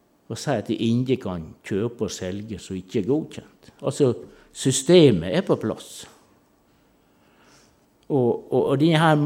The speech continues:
makt, mektige, vel den mektigste hersker som historien har hatt, han blir hindret i å komme inn på arenaen fordi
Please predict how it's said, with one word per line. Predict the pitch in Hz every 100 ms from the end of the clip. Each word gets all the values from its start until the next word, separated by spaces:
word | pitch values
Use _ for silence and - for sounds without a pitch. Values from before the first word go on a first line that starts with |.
| - -
makt, | 160 175 180 - - - _ _ -
mektige, | 170 180 - 202 127 104 87 - - - _ -
vel | 143 - - _ 151 135
den | 131
mektigste | 139 - 147 123 - 117
hersker | 117 - 147
som | 135 110
historien | 120 113 147 143 107 101 95
har | 101 104 - _ -
hatt, | 165 - - _ _ _ _ _ _ _ _ _ _ _ _ _ - -
han | 170 104 85 113 - _ _ _ _ _ _ _
blir | 113 117
hindret | 113 117 156 143 85 - - _ _ _ _ _ _ -
i | 139
å | 110
komme | 113 104 139
inn | 131
på | 101
arenaen | 110 120 104 80 82 - _ _ _ _ _ _ _ _ _ _ _ _ _ _ _ _ _ -
fordi | 117 117 147 73 -